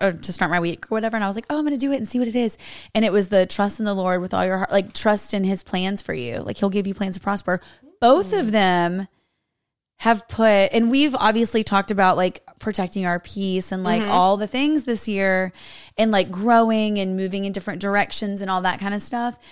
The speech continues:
Speaker 1: And both of them were about being in the right place at the right time. Like, everything that's happening in my life right now is
Speaker 2: Yeah.
Speaker 1: right.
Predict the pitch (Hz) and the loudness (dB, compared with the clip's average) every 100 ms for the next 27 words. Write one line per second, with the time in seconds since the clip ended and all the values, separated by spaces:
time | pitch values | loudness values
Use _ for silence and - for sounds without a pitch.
0 | _ - 214 196 196 240 190 180 180 180 | _ -2 0 2 2 0 -2 -2 -2 -2
1 | 180 170 170 175 175 170 180 185 185 185 | -2 -2 -2 -2 -2 -2 -4 -6 -4 -2
2 | 196 233 - 226 233 214 196 196 190 - | -2 -2 0 2 0 -4 -2 -2 -2 -4
3 | 214 220 262 311 277 247 220 202 214 208 | -2 0 -2 -2 -2 -2 -2 -2 -2 0
4 | 190 180 180 202 208 208 196 180 - 196 | 0 0 -2 -2 0 0 0 -4 -8 -10
5 | 180 156 - - 196 - | -10 -10 -14 -8 -8 -8